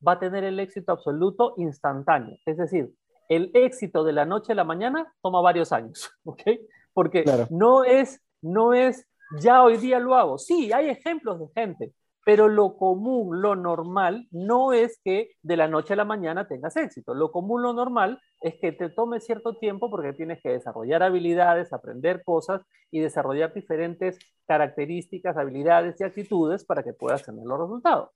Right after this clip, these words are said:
Speaker 1: ¿ok? Entonces, lo siguiente que es súper importante para que un emprendedor tenga éxito es que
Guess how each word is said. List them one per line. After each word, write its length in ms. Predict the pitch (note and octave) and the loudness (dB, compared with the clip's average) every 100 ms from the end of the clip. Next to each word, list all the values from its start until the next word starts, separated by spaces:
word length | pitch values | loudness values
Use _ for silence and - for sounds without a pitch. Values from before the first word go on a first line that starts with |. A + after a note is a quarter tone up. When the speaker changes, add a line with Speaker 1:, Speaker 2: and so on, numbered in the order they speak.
| _ _ _ | _ _ _
Speaker 1:
¿ok? 160 | C3+ E3+ F#3 _ _ | -10 -10 -10 _ _
Entonces, 380 | D3 D3+ A#2+ - _ _ _ _ _ _ _ _ _ _ _ _ _ - | -6 -4 -4 -10 _ _ _ _ _ _ _ _ _ _ _ _ _ 0
lo 180 | G#3 | 2
siguiente 460 | A3 G#3+ C4+ D#4 D#4+ | 2 0 -2 0 -2
que 100 | G#3 | -4
es 80 | - | -6
súper 360 | - D4 C#4 | -4 0 2
importante 540 | A#3 G3+ F#3 G#3+ G#3+ G#3+ | 0 -4 -4 -4 -6 -4
para 240 | E3+ C#3+ | -2 -2
que 80 | E3 | -4
un 80 | F3+ | -8
emprendedor 580 | F#3+ F3 C3+ C#3+ D3 - | -6 -6 -2 -2 -2 -2
tenga 360 | F3 D#3 B2 | -4 0 0
éxito 480 | A#2 - A2+ - C4+ _ _ _ - | -2 -8 -12 -10 -10 _ _ _ 0
es 260 | F3 F3 | 0 0
que 320 | E3 F3 - | 0 0 -2